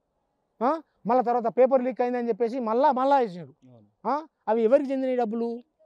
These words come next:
Speaker 1: గవర్నమెంట్కి చెందినవి,
Speaker 2: గవర్నమెంట్కి పోయినాయి. అంతే.
Speaker 1: గవర్నమెంట్కి పొందినవి.
Speaker 2: అంతే.
Speaker 1: కానీ అందులో నష్టపోయింది ఎవరు? విద్యార్థులు, విద్యార్థిని విద్యార్థులు నష్టపోయారు.
Speaker 2: Hmm.
Speaker 1: కాబట్టి అలా చేయకుండా మానవ సేవయే మాధవ సేవ అనేటటువంటి ఉద్దేశంతో జాబ్ మేళ పెట్టించింది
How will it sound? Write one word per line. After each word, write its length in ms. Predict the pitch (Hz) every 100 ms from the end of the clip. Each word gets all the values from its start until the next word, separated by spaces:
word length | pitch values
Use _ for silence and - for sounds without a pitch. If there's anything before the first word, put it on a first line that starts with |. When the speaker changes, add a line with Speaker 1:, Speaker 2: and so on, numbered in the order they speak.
| _ _ _ - - - 180
Speaker 1:
గవర్నమెంట్కి 440 | 196 202 208 185
చెందినవి, 0 |
Speaker 2:
గవర్నమెంట్కి 320 | 170 147 127
పోయినాయి. 260 | 113 101 123
అంతే. 200 | 135 165
Speaker 1:
గవర్నమెంట్కి 420 | 208 233 226 180
పొందినవి. 300 | 160 143 131 139
Speaker 2:
అంతే. 320 | 151 135 117
Speaker 1:
కానీ 120 | 240 247
అందులో 160 | 262
నష్టపోయింది 480 | 240 247 330 330 311
ఎవరు? 380 | 302 294 320 302 _
విద్యార్థులు, 520 | 180 185 226 190 156 - -
విద్యార్థిని 420 | 180 240 208 240
విద్యార్థులు 420 | 190 170 185 214
నష్టపోయారు. 520 | 196 - 147 143 127 _ _ -
Speaker 2:
Hmm. 200 | 123 107 104 -
Speaker 1:
కాబట్టి 520 | 202 208 139 262 311 _ _ _ 165
అలా 200 | 196 - 175
చేయకుండా 600 | 226 196 170 170 247 285 _ _ -
మానవ 360 | 160 202 240 226
సేవయే 340 | 202 202 208
మాధవ 360 | 185 175 185 185
సేవ 260 | 180 180
అనేటటువంటి 800 | 165 - 175 190 185 165 170 165
ఉద్దేశంతో 560 | 147 151 233 180 160 185
జాబ్ 320 | 151 175 175
మేళ 180 | 185 180
పెట్టించింది 760 | 160 143 156 180 175 226 311